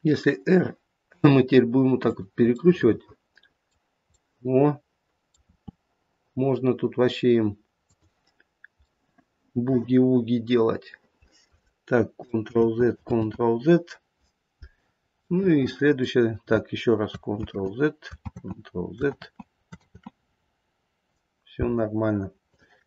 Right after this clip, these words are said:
Так, что тут? Всё стоит.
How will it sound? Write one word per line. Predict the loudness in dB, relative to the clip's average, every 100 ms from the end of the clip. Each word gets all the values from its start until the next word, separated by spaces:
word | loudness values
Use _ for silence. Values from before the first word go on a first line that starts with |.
| _ _
Так, | -4 -4 -4
что | -6 -6
тут? | -4 -10 -12 -20 _ _ _ _ _ _
Всё | -12 -6 -6
стоит. | -6 -4 0 0 -2 -10